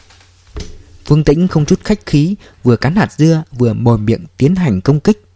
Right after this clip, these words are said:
Thấy Phương Tĩnh không tin, Tống Xanh ôm chị dâu tương lai của mình, luyến ái tâm sự. "Chị Phương Tĩnh không tin sao? Em còn chuẩn bị mấy ngày nữa qua nhà anh mượn phòng tắm,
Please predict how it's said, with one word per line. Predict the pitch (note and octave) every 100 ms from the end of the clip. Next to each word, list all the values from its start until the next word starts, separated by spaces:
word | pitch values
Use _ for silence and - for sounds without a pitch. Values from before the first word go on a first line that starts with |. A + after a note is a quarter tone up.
| _ _ _ _ _ _ _ - _ _ _ _ _ _ _ _ _ _ _ _
Thấy | E3
Phương | F3 G3+
Tĩnh | F3 F#3
không | - G3
tin, | - F#3 E3+ -
Tống | D#3
Xanh | E3 E3+ E3
ôm | - F#3
chị | - A#2 F2+
dâu | G#2+ D#3
tương | - F3
lai | E3 D#3+
của | G2
mình, | G2 G2+ - _ _ -
luyến | G#2+ C3+
ái | - C#3
tâm | F3 E3+
sự. | - A#2 - - _ _ _ _ _ _
"Chị | - C#3+
Phương | - F#3
Tĩnh | D3 E3+
không | -
tin | F#3 F#3+ F3+
sao? | F#3+ F3+ - _ _ -
Em | D3+
còn | D3+ B2
chuẩn | G2+ B2+ G2 F2
bị | A2 A2+ - - -
mấy | C3 D3
ngày | G#3 D#3+
nữa | A2 C#3 F#3 F3+
qua | - E3
nhà | D#3 G#2+
anh | D3+
mượn | D#3+ A3+
phòng | - A#2
tắm, | - A2+